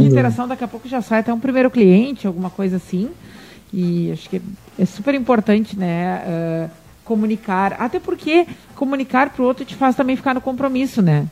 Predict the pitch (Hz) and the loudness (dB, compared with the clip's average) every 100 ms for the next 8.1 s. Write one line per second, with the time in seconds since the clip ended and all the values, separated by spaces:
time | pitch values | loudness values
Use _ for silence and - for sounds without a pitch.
0 | - 202 233 - 170 156 165 190 254 185 | -4 2 2 4 4 6 4 2 2 2
1 | 170 214 180 156 165 196 240 - - - | 0 0 0 4 4 4 2 -4 -20 -20
2 | - 277 269 208 226 247 190 - 156 190 | -6 0 4 6 8 6 4 2 0 0
3 | 214 - 196 196 240 185 147 - 165 175 | 0 0 2 2 2 0 -4 -2 0 2
4 | 226 247 - - - - - 190 - 196 | 2 -2 -6 -14 -20 -6 2 4 4 4
5 | 190 202 220 220 214 208 185 180 202 185 | 6 4 4 2 2 2 2 2 2 2
6 | 180 196 - 220 220 208 - 190 208 190 | 0 -4 0 4 6 4 2 -2 0 0
7 | - 214 196 - 190 165 190 170 170 202 | 0 -4 -4 0 0 2 2 4 6 6